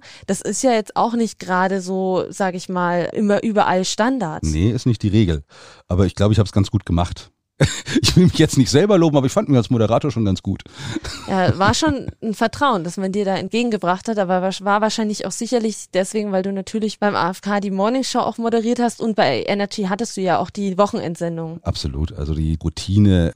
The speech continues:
Speaker 2: wenn man es so nennen kann, in gewisser Weise, also erste Steps hatte ich schon viel, also man wusste, auf was man sich da einlässt, also man hat nicht die Katze im Sack ja gehabt.
Speaker 1: Warum hast du dich damals für Energy entschieden?
Speaker 2: Energy stand ich total drauf, also junge Formate wie in eins oder Energy waren damals total mein Ding und bei Energy war ich ja damals schon drinnen auch, ja, also kannte die Leute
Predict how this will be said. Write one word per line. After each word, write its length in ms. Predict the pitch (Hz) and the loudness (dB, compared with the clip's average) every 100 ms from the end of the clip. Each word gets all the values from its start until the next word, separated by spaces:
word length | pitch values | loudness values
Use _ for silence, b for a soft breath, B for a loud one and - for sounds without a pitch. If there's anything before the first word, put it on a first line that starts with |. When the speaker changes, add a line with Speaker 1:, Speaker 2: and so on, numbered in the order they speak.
| - | -6
Speaker 2:
wenn 200 | 78 98 | 0 2
man 80 | 90 | 2
es 60 | |
so 100 | 87 | 0
nennen 280 | 82 101 95 | 2 2 2
kann, 200 | 92 92 | 0 -2
in 100 | 104 | 0
gewisser 400 | 82 87 - 80 | -2 -2 0 -2
Weise, 320 | 73 98 92 | 0 0 0
also 140 | 76 80 | -4 -6
erste 340 | 90 98 85 | -4 -6 -8
Steps 360 | - 87 - 82 | -6 -6 -6 -8
hatte 180 | 87 | -6
ich 40 | 92 | -4
schon 140 | 85 | -6
viel, 140 | - 78 | -4 -4
also 140 | 85 B B B B | -4 B B B B
man 180 | 104 98 | 2 4
wusste, 260 | 123 - 98 | 2 4 2
auf 120 | - | 2
was 140 | 98 | 2
man 100 | 98 | 2
sich 140 | 90 - | 2 0
da 120 | 92 | -2
einlässt, 460 | 76 87 78 - | 0 -2 -2 -4
also 120 | - 78 | -6 -4
man 100 | 82 | -4
hat 100 | - | -4
nicht 120 | - | -10
die 60 | |
Katze 280 | 107 82 - | -8 -8 -6
im 100 | 76 | -6
Sack 200 | 73 - | -6 -6
ja 120 | 80 | -8
gehabt. 360 | 64 - 82 - _ B B B B - | -8 -12 -14 -18 _ B B B B -8
Speaker 1:
Warum 360 | 196 190 233 | -4 -2 0
hast 180 | 233 - | -4 -6
du 60 | 208 | -8
dich 300 | 226 - - | -8 -8 -4
damals 420 | 175 196 202 - | -2 0 -4 -6
für 160 | - 175 | -8 -6
Energy 560 | 180 202 208 - 254 | -4 -4 -4 -6 -6
entschieden? 520 | 240 233 254 262 294 320 _ | -6 -6 -6 -4 -6 -10 _
Speaker 2:
Energy 420 | 98 113 98 101 - | 2 4 4 -2 -4
stand 280 | - 101 107 | -2 -2 -2
ich 60 | |
total 320 | - 95 104 110 | -2 0 2 2
drauf, 160 | 107 | 0
also 160 | 87 90 | 0 2
junge 240 | 101 110 | 4 4
Formate 480 | - 87 90 107 95 | 4 2 2 2 2
wie 60 | 95 | 2
in 80 | |
eins 280 | 82 95 98 | 2 0 0
oder 160 | 92 87 | -2 0
Energy 380 | 92 101 87 85 | 2 2 2 0
waren 560 | 90 90 90 90 85 | 2 2 4 2 0
damals 360 | 98 95 92 - | 0 0 0 -2
total 320 | 90 - 95 | -6 -2 2
mein 180 | 95 80 | 2 2
Ding 160 | 101 | 2
und 80 | 104 | 2
bei 100 | 87 | 0
Energy 300 | 78 98 92 | 2 2 2
war 80 | 90 | 0
ich 80 | 90 | 0
ja 80 | 92 | -2
damals 280 | 85 87 | 0 -2
schon 180 | - 87 | -2 -2
drinnen 340 | - 98 104 104 | 0 2 4 2
auch, 320 | 104 101 92 | -2 -2 0
ja, 160 | 98 | 0
also 180 | 101 85 | 0 -4
kannte 300 | - 98 101 | -4 -2 0
die 100 | 95 | 0
Leute 460 | 90 92 92 92 | 2 2 2 0